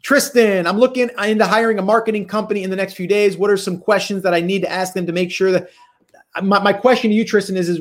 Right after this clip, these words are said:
is why? Why are you, why are you hiring a marketing company? Marketing companies, a lot of times to me, they don't know marketing. I'm sorry. Uh, and may-, maybe this company that you're looking to hire does, but a lot of times marketing companies don't understand just direct response marketing.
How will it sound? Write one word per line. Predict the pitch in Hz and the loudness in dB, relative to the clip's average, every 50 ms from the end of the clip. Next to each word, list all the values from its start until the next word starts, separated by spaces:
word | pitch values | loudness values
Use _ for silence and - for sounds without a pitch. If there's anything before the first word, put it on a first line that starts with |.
| 160 | -2
is | - 185 170 139 139 _ _ _ _ _ _ _ _ _ _ _ _ - | -2 -2 -2 -2 -6 _ _ _ _ _ _ _ _ _ _ _ _ -10
why? | - 185 175 202 202 196 170 131 113 110 _ _ _ _ | -4 2 2 4 4 4 2 0 -2 -6 _ _ _ _
Why | - 170 196 208 | 0 2 4 4
are | 214 | 6
you, | 208 208 - - - | 4 4 2 0 -2
why | - 170 190 208 233 | -4 0 2 4 4
are | 233 | 4
you | 233 220 220 226 226 220 214 196 - - 170 - | 4 4 2 0 0 0 -2 -2 -4 -6 -14 -12
hiring | - - 208 208 208 196 180 | -6 -2 -2 0 0 -2 -4
a | 160 | -6
marketing | 156 151 156 170 165 196 175 160 | -6 -4 -6 -6 -6 -6 -10 -10
company? | 151 - 170 - - 135 | -10 -10 -12 -10 -10 -10
Marketing | 135 143 175 208 220 220 233 233 | -8 -4 -4 -4 -4 -4 -4 -6
companies, | - - 196 190 196 220 226 180 | -6 -6 -8 -6 -4 -6 -4 -2
a | 185 | 0
lot | 180 190 190 | 2 2 2
of | 190 | 0
times | 196 190 180 180 | -2 -6 -6 -6
to | - | -6
me, | 175 190 | -6 -2
they | 175 170 | -2 0
don't | 175 196 175 170 | 0 0 -2 -2
know | 180 175 160 | -2 -2 -2
marketing. | 156 156 156 156 - 120 107 - _ - | -2 -4 -6 -6 -8 -12 -12 -14 _ -10
I'm | - 175 139 | -8 -8 -6
sorry. | - - 190 165 160 143 120 110 - _ _ _ _ _ _ - - - | 0 2 4 6 6 4 4 0 -6 _ _ _ _ _ _ -20 -8 -2
Uh, | 156 156 160 - | 0 2 4 4
and | 196 180 180 | 4 6 6
may-, | 220 226 220 | 6 4 4
maybe | 190 196 226 233 254 | 4 4 4 4 6
this | 233 233 220 | 4 4 4
company | - - 220 214 202 208 | 2 0 -4 -2 -2 -4
that | 196 | -2
you're | 190 202 208 | 2 2 2
looking | 214 220 220 185 | 2 2 0 -4
to | 175 | -4
hire | 165 185 196 202 180 156 | -2 -2 -2 -2 -2 -4
does, | 151 127 165 175 202 226 247 220 - - _ _ _ _ _ _ - | -2 0 2 4 4 4 4 2 -2 -10 _ _ _ _ _ _ -2
but | - 185 180 - | -2 -2 0 0
a | |
lot | 170 170 180 196 | -2 0 0 0
of | 220 220 | 0 0
times | 214 214 214 220 220 208 214 - _ _ _ | -2 -2 0 0 -2 -4 -8 -12 _ _ _
marketing | - 175 202 226 220 233 226 214 | -2 2 2 2 2 0 -4 -4
companies | - 196 202 202 208 202 185 151 | -4 -6 -6 -6 -6 -8 -8 -6
don't | 131 131 185 202 196 - | 0 0 0 0 0 -2
understand | 196 190 190 180 185 - - 185 180 180 175 156 147 | -6 -6 -6 -6 -8 -8 -6 -4 -4 -4 -4 -6 -8
just | 147 147 - _ _ - | -10 -10 -12 _ _ -4
direct | 170 165 175 175 170 175 _ _ | 0 2 2 2 2 -2 _ _
response | - 156 - - - 170 160 151 147 - - - _ - | -10 -8 -6 -2 -2 -2 -2 -2 -4 -8 -12 -18 _ -6
marketing. | 151 151 151 147 - 127 110 95 | -4 -2 -2 -2 -2 -6 -14 -14